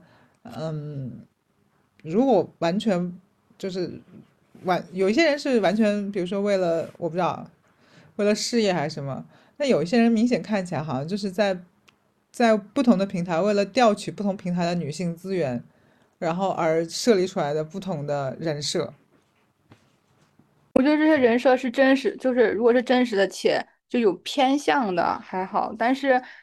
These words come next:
Speaker 2: 但是，呃，还有一个点就是要基于他，他就是理性的在，或者他就是在择偶的那个期间，他就是想找到一个，呃，他合适且优质的，呃，他也喜欢的一个女性，他可以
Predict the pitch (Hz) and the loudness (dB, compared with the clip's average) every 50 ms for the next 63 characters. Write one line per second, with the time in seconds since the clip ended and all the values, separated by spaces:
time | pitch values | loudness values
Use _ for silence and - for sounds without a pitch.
0 | _ _ _ - 262 277 269 285 254 - - 202 208 208 208 226 226 254 247 220 | _ _ _ 2 4 4 6 4 4 4 4 4 4 4 4 4 4 4 4 4
1 | 202 202 214 214 220 208 180 180 190 196 208 233 220 214 214 214 - - 240 240 | 2 2 2 2 2 0 2 4 6 6 8 8 6 6 4 2 -2 -6 -6 -4
2 | 226 208 202 202 - - 226 220 220 202 - - - _ - - 277 277 302 277 | 2 2 2 2 2 -2 -2 0 0 0 -2 -6 -12 _ -2 -2 0 2 2 2
3 | 269 226 240 226 202 190 202 170 185 - 247 240 240 233 226 233 233 233 214 - | 2 2 2 0 0 0 -2 -4 -4 -2 -2 0 2 0 2 2 4 4 4 2
4 | - - _ _ - - 214 247 226 214 214 214 247 240 262 254 240 226 220 233 | 0 -4 _ _ -6 -2 2 4 4 4 4 2 0 0 2 2 2 4 4 2
5 | 226 202 - - 214 220 208 180 175 180 202 202 196 196 185 180 180 180 175 180 | 2 2 2 2 4 4 4 4 2 0 0 0 2 4 6 6 6 6 4 2
6 | 175 - - - - 233 233 240 220 226 - 240 240 233 - - _ - 262 254 | 0 -4 -10 -10 -6 -4 -4 -4 0 2 2 2 2 0 -6 -14 _ -6 -4 -2
7 | 254 269 254 220 220 208 185 190 208 - 196 190 180 190 208 214 202 185 190 196 | 2 4 4 4 4 4 0 0 2 2 2 2 4 2 0 0 0 -4 -4 0
8 | 208 214 196 196 - - - - _ - 190 180 165 170 - 214 214 220 214 - | 0 0 0 0 -4 -12 -20 -20 _ 0 0 2 2 0 -2 -2 -2 -2 0 0
9 | 196 185 185 - - 214 190 185 - 185 180 202 202 214 226 220 233 220 202 196 | 0 0 2 0 0 -2 0 0 -2 0 2 2 2 2 2 0 0 0 2 2
10 | 190 180 - _ _ _ _ - 185 170 - 226 208 220 220 - 190 190 208 202 | 2 0 -2 _ _ _ _ -6 -6 -2 0 0 0 0 0 -2 -4 -2 -2 -2
11 | 196 196 196 196 190 170 170 180 175 202 202 190 180 190 196 233 214 214 - 220 | 0 0 0 0 0 0 -2 -4 -2 -2 -2 -2 -2 -2 -4 -6 -6 -2 -2 -2
12 | 196 208 196 180 170 | -2 0 -2 -2 0